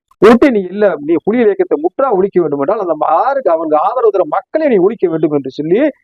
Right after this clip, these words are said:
அந்த மக்களை சுத்தமா ஒழிச்சாங்க. முள்ளிவாய்க்கால்ல வந்து நந்திக்கடல ஊறி அந்த இய-, முடிச்சாங்க. ஒண்ணும் இல்ல, ஒண்ணே முக்கால் லட்சம் மக்கள் முடிச்சாங்க. இன்றைக்கு அதே நிலை தான் இங்க. ஒரு அமைப்பை ஆதரவு தந்ததுனால இங்க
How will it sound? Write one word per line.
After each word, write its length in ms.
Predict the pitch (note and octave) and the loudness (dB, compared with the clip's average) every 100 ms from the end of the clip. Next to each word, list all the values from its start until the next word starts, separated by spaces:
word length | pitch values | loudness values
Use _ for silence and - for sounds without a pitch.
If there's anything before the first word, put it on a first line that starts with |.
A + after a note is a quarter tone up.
| _ - | _ -8
அந்த 140 | G#3+ A#3+ | -4 -2
மக்களை 400 | A#3 C#4+ F#4 E4+ | -4 -4 -4 -4
சுத்தமா 320 | A#3+ A3+ C4 | -2 -4 0
ஒழிச்சாங்க. 400 | G3 G3+ E3 C3 C#3 | 0 0 -2 -4 -4
முள்ளிவாய்க்கால்ல 640 | G3 G#3 D3 - C3+ C3 | 0 0 0 -2 -2 -2
வந்து 160 | G#3+ | -2
நந்திக்கடல 500 | G3+ G3 G3 D#3 C3+ | -2 -2 -2 -2 -2
ஊறி 140 | C3 D3 | -2 -2
அந்த 160 | D#3+ D3+ | -2 0
இய-, 220 | F#3 F3 | 0 -2
முடிச்சாங்க. 360 | G3 A#3 F#3+ D3 | -4 -4 -2 -2
ஒண்ணும் 160 | G3+ | 0
இல்ல, 100 | F3 D3+ | 0 0
ஒண்ணே 200 | F3 G3+ | 0 -2
முக்கால் 220 | - D3 | -2 -4
லட்சம் 160 | C3+ C3+ | -2 -4
மக்கள் 180 | G3+ | -2
முடிச்சாங்க. 320 | D#3 - C3 - _ _ _ - | -2 -4 -6 -10 _ _ _ -4
இன்றைக்கு 260 | F#3 G3+ E3 | 2 2 2
அதே 200 | F3+ B3 C4 | -2 -2 0
நிலை 180 | G3 | 0
தான் 160 | E3+ C#3+ | 0 -2
இங்க. 160 | C3+ - _ _ _ - | -6 -10 _ _ _ -2
ஒரு 160 | E3 E3 | 2 4
அமைப்பை 500 | E3+ A#3+ D4 - C#4 C4 | 2 -2 -10 -2 0 2
ஆதரவு 340 | E3+ A3+ C4 A3+ | 0 -2 0 0
தந்ததுனால 600 | F#3 F#3 G3+ F#3+ F#3+ G3+ C#4 C#4 | 0 0 2 2 2 2 2 0
இங்க 220 | F3 G3 | -4 -4